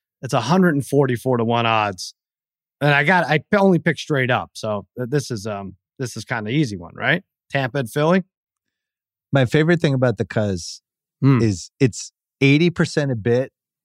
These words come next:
Speaker 2: but twenty percent deep down, he does feel like this should be on the front page of every
Speaker 1: Twenty.
Speaker 2: newspaper that he's done ten in a row.
Speaker 1: Twenty.
Speaker 2: Thirty percent?
Speaker 1: <laughs>
Speaker 2: It's like, what,
Speaker 1: Well,
Speaker 2: how
Speaker 1: what do
Speaker 2: many
Speaker 1: you think
Speaker 2: twelve in a row before you,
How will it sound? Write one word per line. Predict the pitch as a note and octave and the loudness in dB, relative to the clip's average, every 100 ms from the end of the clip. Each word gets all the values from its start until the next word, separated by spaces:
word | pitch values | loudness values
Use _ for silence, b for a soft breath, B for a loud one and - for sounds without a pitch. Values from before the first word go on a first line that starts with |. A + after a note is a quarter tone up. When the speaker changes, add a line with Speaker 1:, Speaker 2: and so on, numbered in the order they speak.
| _ _ | _ _
Speaker 2:
but | C#3 F#2+ | -4 -4
twenty | - D3 D3+ | 0 2 2
percent | C#3 C#3+ D3 B2 G2+ | 0 0 0 0 2
deep | B2+ G#2 | 0 2
down, | A#2 A2 G#2 | 2 2 0
he | F#2 A#2 | 0 -2
does | G2+ A#2 G#2 - | 0 0 0 -2
feel | B2 G#2+ | 0 0
like | G#2 - | 0 -2
this | A2 | -2
should | - G#2+ | -2 -2
be | F#2+ G#2+ | 0 2
on | G#2 G2+ | 2 2
the | |
front | G2+ - G#2+ - | 0 0 0 0
page | G#2 F#2+ | -2 -2
of | F#2+ | -2
every | G2 G2+ | -2 2
Speaker 1:
Twenty. | D3+ A3+ C#4 G3 | 6 6 6 4
Speaker 2:
newspaper | - F#2 | 2 2
that | G2 | 2
he's | G2+ F#2 | 2 2
done | A2 | 2
ten | - A2+ | 2 2
in | D#3+ | 4
a | |
row. | A3 | 6
Speaker 1:
Twenty. | A3+ D#3 B2+ _ | 4 2 -4 _
Speaker 2:
Thirty | D#3+ F3 A3 | 2 4 4
percent? | A3+ G#3+ C4 A#3+ - | 2 2 2 0 -6
Speaker 1:
<laughs> | - _ _ B B B B E3+ B _ _ | -20 _ _ B B B B -20 B _ _
Speaker 2:
It's | |
like, | F#3 C3 | -2 2
what, | G#3+ | 4
Speaker 1:
Well, | A#3 | 6
Speaker 2:
how | B3 | 6
Speaker 1:
what | D4 | 8
do | |
Speaker 2:
many | D4+ | 8
Speaker 1:
you | B3+ | 6
think | C4+ B3 | 4 4
Speaker 2:
twelve | G3+ G#3+ | 4 4
in | G#3 | 2
a | G3 | 4
row | F#3 E3+ | 4 4
before | C3+ A#2 D3+ D3 | 0 -2 0 2
you, | C#3+ D3+ | 2 2